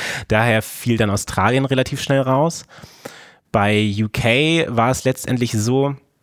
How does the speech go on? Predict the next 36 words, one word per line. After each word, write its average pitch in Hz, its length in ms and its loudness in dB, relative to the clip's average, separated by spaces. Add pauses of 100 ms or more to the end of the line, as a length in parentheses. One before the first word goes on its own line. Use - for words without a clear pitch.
dass - 380 -2
ich 117 300 -2
für 110 80 0
mich 131 160 0
festgestellt 127 720 -2
habe, 113 480 0
dass - 160 -2
die - 100 -6
Kosten - 460 -2
gar 107 180 2
nicht 127 160 -4
mal 110 180 2
so 110 540 0
viel 147 380 -2
günstiger 151 560 0
sind, 160 420 0 (460)
weil 98 120 0
sich 104 140 -2
leider 113 240 0
im 113 100 -2
Zuge 120 240 -4
des 107 160 0
Brexit 113 640 -2
viele 113 320 0
Regelungen 110 460 0
für - 140 -4
Europäer 110 420 0
verändert 92 400 -2
haben. 101 320 0 (560)
Und 101 100 0
das - 220 -4
Zweite 113 560 0
war, 113 240 2
dass 107 180 -4
ich 107 160 -6
England 110 640 0